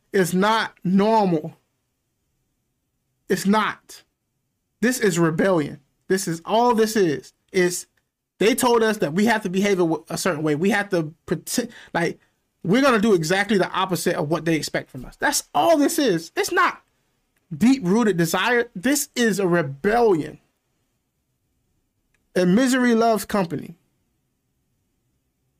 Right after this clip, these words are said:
That's all this is. It's a mass delusion.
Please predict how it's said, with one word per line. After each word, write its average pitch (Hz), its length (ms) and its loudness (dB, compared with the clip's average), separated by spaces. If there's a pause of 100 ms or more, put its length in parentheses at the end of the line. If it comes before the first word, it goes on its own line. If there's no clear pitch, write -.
(340)
That's 220 200 -2
all 220 180 2
this - 160 0
is. - 360 -4 (920)
It's 185 120 -2
a 165 60 -2
mass 190 360 0
delusion. 151 460 -6